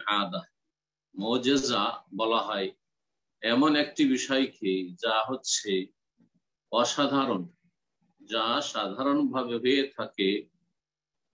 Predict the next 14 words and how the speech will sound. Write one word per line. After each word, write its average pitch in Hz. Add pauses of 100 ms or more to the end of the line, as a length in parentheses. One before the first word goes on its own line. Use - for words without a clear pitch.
(340)
তার 135
ঊর্ধ্বে। - (880)
এম-, 95
এমন 143 (200)
কোনো 123
কিছু 151
নয় 131
যেটা 117
মানুষের 120 (800)
পক্ষে 123
সেটা 110
সম্ভব 139
বা 131
সাধারণ। -